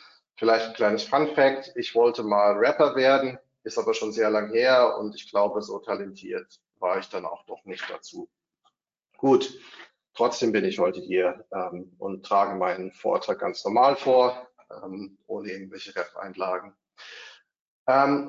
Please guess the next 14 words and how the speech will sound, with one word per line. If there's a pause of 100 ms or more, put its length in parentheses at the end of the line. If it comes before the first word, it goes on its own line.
wichtig,
wenn
wir
über
die
Thematik
reden,
über
wen
reden
wir
da
eigentlich?
Weil